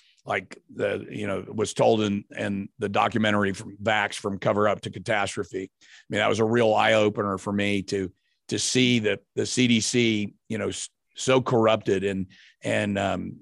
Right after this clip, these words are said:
covering up the association of the M-, M M R vaccine with autism and such. And then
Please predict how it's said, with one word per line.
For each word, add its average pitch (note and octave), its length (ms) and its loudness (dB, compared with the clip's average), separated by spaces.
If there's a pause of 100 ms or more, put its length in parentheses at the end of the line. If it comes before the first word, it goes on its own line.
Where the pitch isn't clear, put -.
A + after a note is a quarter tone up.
(120)
covering A2 480 4
up G#2 260 2 (300)
the G2+ 300 -6
association A2 720 2
of F#2+ 80 -4
the G2 80 0
M-, G#2 280 0 (100)
M A2 140 0
M G#2 140 2
R G2+ 160 4
vaccine G2 680 -2 (380)
with G2 100 0
autism G2+ 640 2
and F#2 100 -6
such. F#2+ 420 0
And G2+ 120 -2
then G2 220 -2